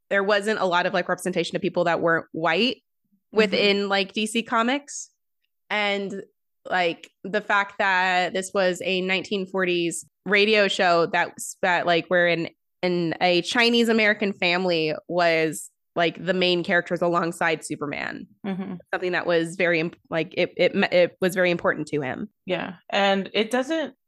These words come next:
Speaker 2: the article doesn't say if he was approached, um, but he was inspired by what Miranda said. Like, she,
Speaker 1: Mm-hmm.
Speaker 2: he finds out about this through reading Freakonomics.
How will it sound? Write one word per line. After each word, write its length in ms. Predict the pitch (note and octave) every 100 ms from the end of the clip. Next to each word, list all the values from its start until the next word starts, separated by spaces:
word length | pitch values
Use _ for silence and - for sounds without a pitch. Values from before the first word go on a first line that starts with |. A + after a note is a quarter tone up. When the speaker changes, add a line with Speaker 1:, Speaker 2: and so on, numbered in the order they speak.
| -
Speaker 2:
the 180 | G#3 G3+
article 340 | F3+ G3 A#3
doesn't 300 | G#3 G3 F#3
say 140 | F#3 F3
if 100 | E3+
he 160 | F#3
was 160 | F3+ F3+
approached, 920 | E3+ - D#3+ F3+ C4 - - - - -
um, 340 | E3+ D#3 D#3+
but 120 | - F3+
he 160 | F#3+
was 260 | F#3 F3+ F3
inspired 500 | E3+ - E3 D#3+ D#3+
by 80 | D#3
what 300 | D#3+ - E3
Miranda 380 | D#3+ D3+ D#3
said. 320 | D#3 - D#3+ D#3
Like, 140 | D#3
she, 200 | - E3+
Speaker 1:
Mm-hmm. 100 | F#3+
Speaker 2:
he 460 | - E3+ D#3+ D#3+ D#3+
finds 360 | - F#3 F3+
out 160 | F3+ E3+
about 260 | E3+ E3 -
this 280 | D#3+ D#3+
through 160 | - E3
reading 420 | D#3+ D#3+ D#3 -
Freakonomics. 1040 | - - - E3+ G#3 G#3+ G#3 G3 - -